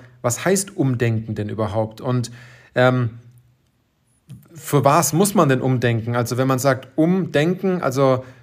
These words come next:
was muss man denn umdrehen im Denken, dass man überhaupt dorthin kommt? Und da gibt es sehr, sehr viele Halbwahrheiten und widersprüchliche Denkansätze, die dort draußen, ähm, kursieren und im Umlauf sind,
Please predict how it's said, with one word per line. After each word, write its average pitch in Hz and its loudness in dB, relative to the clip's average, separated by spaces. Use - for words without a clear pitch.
was 139 4
muss 170 0
man 160 0
denn 135 2
umdrehen 127 0
im 123 -2
Denken, 117 -2
dass 131 2
man 127 0
überhaupt 131 2
dorthin 175 0
kommt? 117 -2
Und 120 -4
da 127 0
gibt 160 0
es 147 -4
sehr, 160 0
sehr 151 2
viele 147 0
Halbwahrheiten 131 0
und 127 -4
widersprüchliche 147 -2
Denkansätze, 127 -2
die 123 -2
dort 117 -4
draußen, 123 0
ähm, 123 0
kursieren 156 0
und 135 2
im 127 -2
Umlauf 139 2
sind, 156 -2